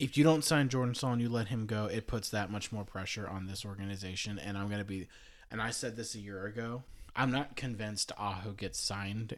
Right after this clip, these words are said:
and this just adds to that thought that I just don't know. Because I,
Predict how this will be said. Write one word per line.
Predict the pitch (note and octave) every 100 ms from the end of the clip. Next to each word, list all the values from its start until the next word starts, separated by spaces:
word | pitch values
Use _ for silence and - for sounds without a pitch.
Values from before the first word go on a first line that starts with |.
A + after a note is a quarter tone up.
| -
and | A2+ G2+
this | G2+ G#2 -
just | - F#2+ - - - _ - -
adds | G#2 G#2+ G2+ -
to | A2+
that | A2 - -
thought | - - - - - _ - - - _
that | A#2 -
I | A2
just | G#2+ G#2 F#2+ -
don't | G2 - F2+
know. | D#2+ - G2 - _ _ _ _ _ _ _ _ _ _ _ - - - - A#2 -
Because | A#2+ - - A2+ G#2+ -
I, | G#2 G#2